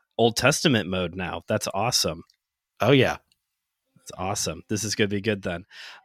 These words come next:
Speaker 1: Um, so my, before we get to, like, our very specific questions, I sent you a few ahead of time. Um, m-, just to kinda get this started, I am curious. Gr-,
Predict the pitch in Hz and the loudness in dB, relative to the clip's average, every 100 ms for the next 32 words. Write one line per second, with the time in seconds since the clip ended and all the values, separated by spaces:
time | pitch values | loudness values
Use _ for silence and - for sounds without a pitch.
0 | - 117 113 110 107 101 _ _ _ _ | 0 2 4 2 0 -6 _ _ _ _
1 | - 165 156 151 - - 147 147 170 220 | 0 2 6 4 4 -12 -6 -4 4 6
2 | 208 185 156 - 139 117 113 107 120 117 | 6 2 0 0 4 6 4 2 6 6
3 | 110 98 - _ - - 113 - 110 110 | 6 2 -4 _ -6 0 0 2 2 2
4 | 92 - _ _ _ _ - 117 98 - | 0 -4 _ _ _ _ 0 2 2 2
5 | 101 90 85 - - 107 - 104 117 101 | -2 -2 -6 -10 -4 -4 -2 -2 0 0
6 | - 107 98 95 101 - 104 98 - 90 | 0 0 0 -2 -6 -2 -2 -2 -4 -4
7 | 85 87 - - - - - 113 104 95 | -6 -8 -18 -20 -20 -18 2 4 4 2
8 | 76 _ _ _ - 123 - - 285 - | -4 _ _ _ -12 -12 -10 -2 0 0
9 | - 269 143 127 127 110 - 113 113 104 | 2 2 4 2 4 2 2 4 6 4
10 | 95 120 143 170 160 - 117 104 90 90 | 2 2 2 2 0 0 2 2 0 -2
11 | - - - - - _ _ _ _ 123 | -8 -14 -20 -20 -20 _ _ _ _ -12
12 | 135 135 | -2 0